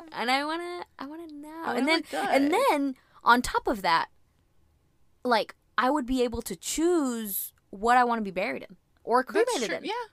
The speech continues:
Speaker 1: Like, I want people to see me and be like, "Oh my gosh, she slayed," until the
Speaker 2: Yeah.
Speaker 1: end.
Speaker 2: Yeah.
Speaker 1: Yeah, a hundred percent.
Speaker 2: I love that.
Speaker 1: Yeah, I think I would rather choose how.
Speaker 2: Okay.
Speaker 1: I'd want him to go through a catalog and be
Speaker 2: A
Speaker 1: like,
Speaker 2: little
Speaker 1: "Okay, look,
Speaker 2: catalog.
Speaker 1: this is our starting rate. It starts,
Speaker 2: Mm-hmm.
Speaker 1: it starts off at thirty-nine ninety-nine."
Speaker 2: Okay.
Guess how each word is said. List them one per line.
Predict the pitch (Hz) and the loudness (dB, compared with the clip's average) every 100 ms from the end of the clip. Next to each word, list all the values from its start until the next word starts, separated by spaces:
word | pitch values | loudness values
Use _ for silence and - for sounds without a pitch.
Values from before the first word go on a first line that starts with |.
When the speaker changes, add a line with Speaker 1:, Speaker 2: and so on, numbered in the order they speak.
| _ _ | _ _
Speaker 1:
Like, | 254 262 - | -2 0 4
I | 254 359 | 4 4
want | 370 | 2
people | 330 330 269 | 2 0 -2
to | 233 214 | -2 -4
see | - 285 | -6 -4
me | 262 202 | -4 -4
and | 220 | -6
be | 220 | -4
like, | 214 | -2
"Oh | |
my | 277 | -2
gosh, | 294 285 | -4 -6
she | 262 | -10
slayed," | - 247 254 220 - | -8 -6 -6 -6 -8
until | 220 233 226 | -6 -4 -2
the | |
Speaker 2:
Yeah. | 240 | -2
Speaker 1:
end. | 220 175 _ _ _ - | -4 -8 _ _ _ -8
Speaker 2:
Yeah. | 320 - _ _ - | -6 -6 _ _ -10
Speaker 1:
Yeah, | 330 196 | -4 -2
a | 190 | -2
hundred | 254 | -4
percent. | 269 277 | -6 -8
Speaker 2:
I | 277 | -8
love | 240 | 0
that. | 330 | 8
Speaker 1:
Yeah, | 311 | 10
I | - 277 | 10 4
think | 320 | 4
I | 311 | 2
would | 277 | 4
rather | 247 214 | 2 0
choose | - 190 | -4 -4
how. | 175 165 - - | -2 -2 -4 -14
Speaker 2:
Okay. | 214 - | -12 2
Speaker 1:
I'd | - 262 | 6 10
want | 285 277 | 10 8
him | 254 | 0
to | 240 | -4
go | 214 220 226 220 | 0 4 4 4
through | 220 220 | 0 -2
a | |
catalog | 202 185 185 175 175 | -2 -2 2 2 0
and | 180 | -4
be | 180 | -6
Speaker 2:
A | |
Speaker 1:
like, | 170 | -6
Speaker 2:
little | 190 | -6
Speaker 1:
"Okay, | 190 165 | -6 -4
look, | 143 | -6
Speaker 2:
catalog. | 175 180 196 _ _ _ - _ _ _ | -8 -14 -16 _ _ _ -12 _ _ _
Speaker 1:
this | 214 208 | -6 -2
is | 233 | 2
our | 226 | 2
starting | - 196 180 | 2 0 0
rate. | 180 170 - | -4 -6 -6
It | |
starts, | - 185 190 | -6 -6 -6
Speaker 2:
Mm-hmm. | - - - | -10 -12 -16
Speaker 1:
it | - | -8
starts | 196 190 - - | -6 -6 -10 -4
off | 180 180 | -2 0
at | 139 143 - | -2 -4 -4
thirty-nine | 190 190 196 185 | -6 -4 -4 -4
ninety-nine." | 175 190 214 196 202 | -4 -6 -8 -8 -8
Speaker 2:
Okay. | 196 - | -10 -10